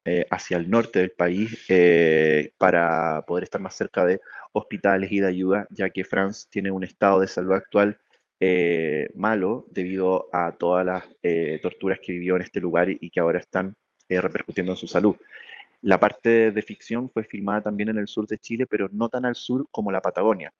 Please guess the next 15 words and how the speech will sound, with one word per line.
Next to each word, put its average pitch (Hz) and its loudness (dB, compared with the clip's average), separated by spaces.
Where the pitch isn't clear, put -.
Está - -6
filmada 101 2
en 104 0
un 101 0
área 104 2
en 127 2
la 113 6
Araucanía, 90 -2
territorio 92 -4
histórico 90 -8
mapuche, 95 -4
y 87 -2
en 85 0
ese 92 4
lugar 90 4